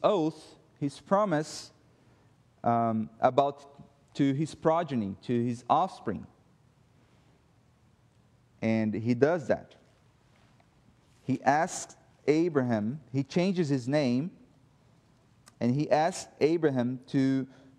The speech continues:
do the sign of the covenant. Verse five, "No longer," seventeen, verse five,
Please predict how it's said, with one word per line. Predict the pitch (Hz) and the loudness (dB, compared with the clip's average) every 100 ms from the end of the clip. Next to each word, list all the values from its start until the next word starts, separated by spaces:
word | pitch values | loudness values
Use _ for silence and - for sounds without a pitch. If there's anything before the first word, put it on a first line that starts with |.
| - | -8
do | 117 143 147 | 0 2 2
the | 135 | 0
sign | 131 - 160 156 165 170 165 - | -2 0 0 2 0 -2 -4 0
of | 139 143 123 | 0 2 -2
the | |
covenant. | - 170 175 139 107 - - _ _ _ - | -4 0 0 0 -6 -6 -16 _ _ _ -6
Verse | 120 147 - | 0 0 2
five, | 151 131 110 - - - | 2 2 -2 -6 -18 -6
"No | 147 190 | 2 2
longer," | 190 190 208 214 226 - - - - | 4 2 2 2 0 -6 -20 -12 2
seventeen, | 147 156 139 160 160 | 2 2 0 -2 0
verse | 156 151 | 0 2
five, | 143 117 98 | 0 2 -2